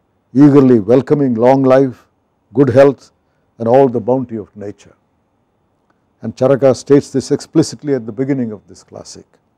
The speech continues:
In fact, he says, "What are the basic urges of life?" One is pranayashana. We want to live long, healthy.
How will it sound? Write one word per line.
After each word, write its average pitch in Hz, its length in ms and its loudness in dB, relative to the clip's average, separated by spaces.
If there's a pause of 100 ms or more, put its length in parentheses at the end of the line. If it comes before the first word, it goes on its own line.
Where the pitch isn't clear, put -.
(680)
In 113 80 -14
fact, 139 320 -4 (1040)
he 131 100 -4
says, 139 360 -4
"What 147 340 0
are 147 160 -2
the 135 100 -4
basic 139 400 -6
urges 143 640 -2 (480)
of 117 200 -16
life?" 101 360 -20 (680)
One 131 200 -10
is 127 260 -8 (240)
pranayashana. 117 680 -8 (1120)
We 113 80 -10
want 139 140 -4
to 127 60 -8
live 127 220 -6
long, 120 280 -6 (760)
healthy. 135 300 -10